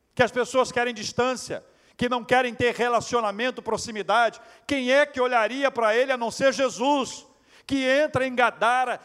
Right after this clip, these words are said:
exatamente para encontrar aquele homem, para libertá-lo de uma possessão horrorosa, uma possessão horrorosa, e aquele homem é absolutamente liberto, transformado,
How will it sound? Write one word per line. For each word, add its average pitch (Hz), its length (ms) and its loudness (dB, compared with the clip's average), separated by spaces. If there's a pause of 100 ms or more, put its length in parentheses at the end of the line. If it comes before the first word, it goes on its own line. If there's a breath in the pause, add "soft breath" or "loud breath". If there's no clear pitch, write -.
exatamente 240 960 0
para 247 140 0
encontrar 247 520 -4
aquele 233 280 -2
homem, 233 340 2 (160 loud breath)
para 254 160 6
libertá-lo 240 880 0 (140 loud breath)
de 165 120 -4
uma 254 140 0
possessão 247 600 -2
horrorosa, 214 760 2 (520 soft breath)
uma 269 260 0
possessão 262 640 0
horrorosa, 220 760 0 (260 soft breath)
e 240 80 2
aquele 254 280 -2
homem 262 240 0
é 254 140 2
absolutamente 262 880 -2
liberto, 214 640 -2
transformado, 240 1080 0